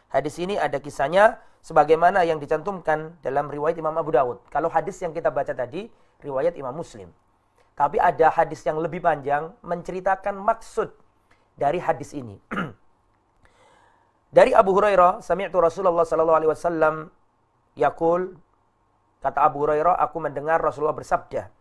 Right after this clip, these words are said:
'Kana rajulani fi Bani Israil mutawahyaini.'" Dulu ada dua orang dari kalangan Bani Israel,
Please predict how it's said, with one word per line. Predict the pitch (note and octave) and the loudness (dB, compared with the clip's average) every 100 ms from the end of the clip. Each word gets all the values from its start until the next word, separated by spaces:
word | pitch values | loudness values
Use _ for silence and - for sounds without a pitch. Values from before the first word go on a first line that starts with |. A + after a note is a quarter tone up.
| _ _ _ _ _ _ _ E3+ | _ _ _ _ _ _ _ 8
'Kana | F#3 G#3 G#3 G3 | 8 8 6 6
rajulani | F#3+ D#3+ F3 F#3+ G3 F#3+ | 6 4 2 2 2 -4
fi | - F3+ | -8 -2
Bani | D#3+ F3 F#3 E3 | 4 4 2 -6
Israil | - E3+ E3+ G3 G#3 | 2 6 6 6 -2
mutawahyaini.'" | F#3+ F3 E3+ E3 F3 E3 D3+ F3 F#3+ F#3 E3 B2 _ _ _ _ _ _ | -4 0 6 8 8 6 4 -4 -4 -6 -8 -12 _ _ _ _ _ _
Dulu | - F#3 F#3 A#3 - | -4 -2 2 0 2
ada | E3+ D#3+ E3 | 2 4 2
dua | E3 E3+ - | 4 2 4
orang | D3+ D3+ E3+ G3+ | 4 4 2 0
dari | D#3 D3+ | -2 -2
kalangan | D#3 D#3 D#3+ E3+ | 0 2 2 0
Bani | C3+ C#3+ D#3 | -2 -4 -4
Israel, | D3+ D3 C#3+ F3+ G#3 | -6 -2 -2 -2 -4